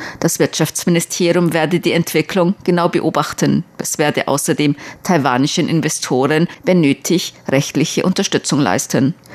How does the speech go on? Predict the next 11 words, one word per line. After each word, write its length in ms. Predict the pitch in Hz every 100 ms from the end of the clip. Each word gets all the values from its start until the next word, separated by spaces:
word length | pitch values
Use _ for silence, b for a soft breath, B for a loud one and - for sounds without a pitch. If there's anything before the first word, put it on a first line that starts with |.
| B B
Das 220 | 143 -
Ministerium 760 | 151 135 - 143 131 175 175 -
werde 320 | 156 147 151
taiwanische 600 | - 139 135 139 143 -
Investoren 720 | 160 120 - - 156 165 170
außerdem 560 | - 143 - 147 160 139
weiterhin 500 | 131 139 175 190 156
dabei 260 | 151 135
unterstützen, 680 | 98 156 160 175 - 165 175 B B B
wenn 160 | 165 165
sie 200 | 160